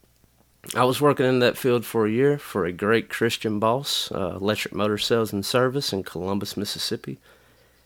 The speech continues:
And, uh, the, the pay was fine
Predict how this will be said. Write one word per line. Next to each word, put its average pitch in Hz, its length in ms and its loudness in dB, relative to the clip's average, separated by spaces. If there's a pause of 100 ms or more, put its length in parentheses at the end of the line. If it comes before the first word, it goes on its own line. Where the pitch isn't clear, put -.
(300)
And, 104 360 0
uh, 101 440 2 (1400)
the, - 120 -2
the 113 220 -8
pay 190 340 2
was 185 180 2
fine 180 500 2